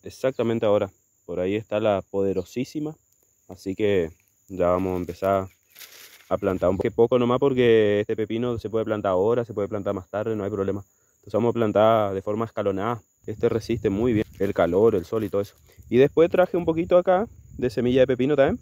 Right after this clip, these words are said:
pero este es un, el pepino comprado, el que se compra en, en cualquier lado por ahí, la semilla. Una vez vieron a alguien plantando en la capuera, pero si nunca vieron,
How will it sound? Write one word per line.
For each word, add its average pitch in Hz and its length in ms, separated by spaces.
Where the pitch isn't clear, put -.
pero 117 180
este 120 200
es 139 60
un, 135 320
el 104 180
pepino 113 480
comprado, 127 360
el 110 60
que 107 80
se 107 80
compra 107 280
en, 98 220
en 95 120
cualquier 95 260
lado 101 140
por 95 100
ahí, 98 80
la 98 120
semilla. 98 340
Una 180 220
vez 170 140
vieron 170 300
a 151 160
alguien 156 560
plantando 139 580
en 160 80
la 151 120
capuera, 151 460
pero 113 540
si 120 80
nunca 135 220
vieron, 147 320